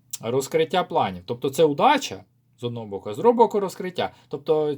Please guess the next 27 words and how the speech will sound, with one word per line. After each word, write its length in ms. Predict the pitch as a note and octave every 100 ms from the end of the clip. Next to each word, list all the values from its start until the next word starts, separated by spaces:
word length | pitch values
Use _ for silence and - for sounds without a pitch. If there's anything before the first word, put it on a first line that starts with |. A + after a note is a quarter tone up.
| C3+
ну, 160 | D4
читайте, 420 | C#4 - G#3+ G3 F#3
розвідка 420 | F3+ E3 E3 E3
працює, 600 | E3+ E3+ - B3 A#3+ G#3 - _
якби, 680 | E3+ F3 D#3+ F3 F3+ F3 D#3+ -
ну 100 | D#3+
і 40 |
П 160 | D#3+ D3
В 180 | B2 G#2+
О 80 | F#3
також 340 | G3+ - F#3
працює, 560 | - E3+ E3 F3 E3 D#3+ - - - -
то 280 | E3 F#3
якби 1040 | F3+ F3 F3 D#3+ F3 E3+ E3+ E3+ E3+ E3+ E3
розкусять, 920 | E3+ - - G#3+ B2+ F2+ E2 _ _ _ _ _
що, 380 | - D#3+ E3 D#3+
що 260 | - E3
там 240 | E3 D3 C#3
вони 220 | C#3 C3+
хочуть, 560 | B2+ C#3 C3+ C3 B2+
чим 180 | - C3+
вони 200 | C3 B2+
хочуть 400 | B2 B2+ B2+ B2
пульнути. 560 | C3+ B2+ A2+ F2+ - - _ _ _ _ -
М, 320 | G#2+ A2 A2
такого 320 | B2 C3 C#3
плану. 320 | A2+ G2+ F2+